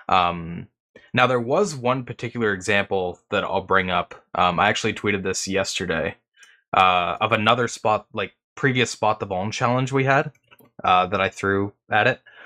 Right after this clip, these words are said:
Uh, and it was the, the yaml chat user one. Um, so this Spot the Vuln was the one where, uh, the yaml load was the, the primary issue, the fact that untrusted data was making it to yaml load,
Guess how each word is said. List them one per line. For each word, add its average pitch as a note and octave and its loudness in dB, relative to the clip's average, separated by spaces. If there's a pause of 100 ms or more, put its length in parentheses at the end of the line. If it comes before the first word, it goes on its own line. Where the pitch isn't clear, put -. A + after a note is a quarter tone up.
(360)
Uh, F#2 4
and A#2+ 4
it C#3 2
was C3+ -2
the, A2+ -2
the A#2+ -2
yaml A2 0
chat - -4
user F#2 -12
one. E2+ -12 (140)
Um, F2+ -6
so A2+ 2
this C3+ 0
Spot B2+ 2
the A#2 -6
Vuln A2+ 0
was G2+ 0
the G2+ -4
one G2 0
where, F#2+ 0 (320)
uh, E2 2 (100)
the A2+ 2
yaml A2+ 2
load F#2 -6 (140)
was F#2 -8
the, F2 -8 (160)
the A2 -2
primary F#2 0
issue, F2 -6
the F#2 -8
fact F2+ 0
that F#2 -6
untrusted G2 -2
data F#2 -2
was F#2 -4
making F#2+ -2
it F2 -6
to - -4
yaml F2+ -2
load, D3+ 6